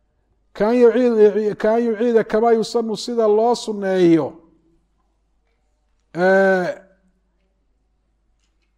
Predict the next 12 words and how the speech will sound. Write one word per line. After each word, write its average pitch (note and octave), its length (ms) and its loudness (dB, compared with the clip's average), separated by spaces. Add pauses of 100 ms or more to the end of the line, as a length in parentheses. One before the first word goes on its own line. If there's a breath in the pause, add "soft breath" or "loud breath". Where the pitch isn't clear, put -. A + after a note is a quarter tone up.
(140)
haa, E3+ 460 -4 (500)
wa - 80 -18
fii G#3 160 -2
gayrihi B3+ 420 4
baa B3 140 6
la A3 100 0
sunneeyaa E3 440 -6
dheh. C#3 180 -16 (1500)
Madkuurka F3+ 580 -4
kaa B3 280 2
la A#3+ 120 4
sheegay, F3+ 500 -2